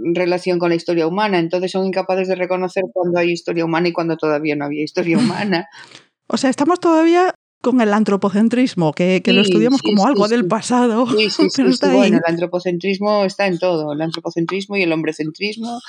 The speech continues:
Speaker 1: <laughs> en todas partes.
Speaker 2: Yo te vi en una, en una charla <laughs> que diste en la que yo estaba notando que, madre mía, es que este, está metiendo pa' todos los lados, <laughs> que estaba sacando notas,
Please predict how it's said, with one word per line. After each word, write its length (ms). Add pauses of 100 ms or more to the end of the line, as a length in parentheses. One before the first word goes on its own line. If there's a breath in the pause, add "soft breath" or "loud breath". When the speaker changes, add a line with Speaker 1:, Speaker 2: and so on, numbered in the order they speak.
Speaker 1:
<laughs> 220
en 220
todas 280
partes. 680 (320)
Speaker 2:
Yo 120
te 100
vi 160
en 180
una, 560
en 80
una 200
charla 400 (100)
<laughs> 400
que 160
diste 500
en 140
la 140
que 340
yo 60
estaba 240
notando 340
que, 140
madre 260
mía, 160
es 100
que 80
este, 240
está 140
metiendo 320
pa' 140
todos 180
los 140
lados, 440
<laughs> 40
que 80
estaba 280
sacando 460
notas, 480